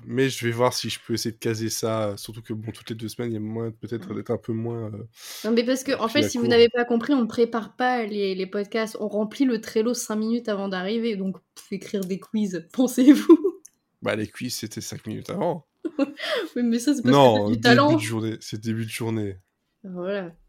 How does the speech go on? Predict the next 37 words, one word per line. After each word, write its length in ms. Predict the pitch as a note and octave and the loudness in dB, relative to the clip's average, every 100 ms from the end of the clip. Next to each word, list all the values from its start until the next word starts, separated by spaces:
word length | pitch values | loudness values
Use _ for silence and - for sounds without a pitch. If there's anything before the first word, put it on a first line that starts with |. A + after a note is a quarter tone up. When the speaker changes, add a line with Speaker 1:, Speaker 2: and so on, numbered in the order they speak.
| _ _ _ - | _ _ _ -4
Speaker 1:
Ah, 120 | C#3 | 0
Speaker 2:
c'est 120 | A3+ | 0
Speaker 1:
peut-être 140 | - B3 | 0 0
Speaker 2:
compliqué 200 | - F#3+ | 0 4
Speaker 1:
que 80 | A2+ | 4
Speaker 2:
d'écrire 300 | G4+ - A3+ | 4 2 0
un 80 | G3 | 0
Speaker 1:
non, 200 | A#2 A#2+ | 4 4
Speaker 2:
quiz, 80 | - | 4
hein. 40 | |
Speaker 1:
après, 360 | A#2+ - D#3 D#3 | -2 4 6 6
après, 240 | A2+ - D3+ | 2 -2 -4
il 60 | |
faut 160 | - A#2 | -2 -4
aussi 360 | A2+ A2 - A#2+ | -4 -4 -4 -4
avouer 260 | A2 A2 | -4 -4
un 80 | G#2+ | -4
truc, 200 | - D3 | -6 -8
c'est 160 | - A2 | -8 -14
que 440 | - A#2 B2 A#2+ _ _ _ - - _ _ _ _ _ - | -10 -6 -6 -8 _ _ _ -20 -20 _ _ _ _ _ -12
euh, 120 | F3 | -6
il 40 | G#2 | -4
y 20 | |
a 40 | |
des 80 | G2+ | -4
choses 220 | G2+ C3+ | -6 -8
qui 100 | - | -8
ont 80 | A2 | -8
changé, 260 | G#2+ G#2 A2+ | -8 -6 -6
des 60 | |
choses 220 | G#2 - - | -6 -8 -10
qui 60 | |
ont 40 | G#2+ | -10
disparu, 760 | G2 - _ G#2 G#2 B2 C#3 - | -10 -16 _ -8 -6 -6 -6 -6
parce 280 | G#2+ G#2 - | -6 -6 -12
que 240 | - A#2 | -8 -6
c'est, 500 | A#2 - - - - | -6 -10 -12 -14 -18